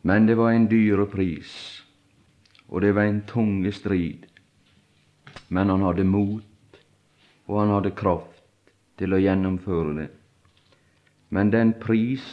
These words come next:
og det som det førte til, det var at denne befrier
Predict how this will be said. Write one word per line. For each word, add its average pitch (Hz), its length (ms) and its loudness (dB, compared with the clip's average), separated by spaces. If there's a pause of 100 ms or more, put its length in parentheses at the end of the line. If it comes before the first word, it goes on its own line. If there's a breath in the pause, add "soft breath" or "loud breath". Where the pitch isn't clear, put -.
og 104 100 0
det 107 160 0
som 104 220 -2
det 104 160 0
førte 107 500 -2
til, 92 380 -4 (480)
det 98 180 -2
var 104 280 2
at - 200 -6
denne 101 400 0
befrier 85 880 -6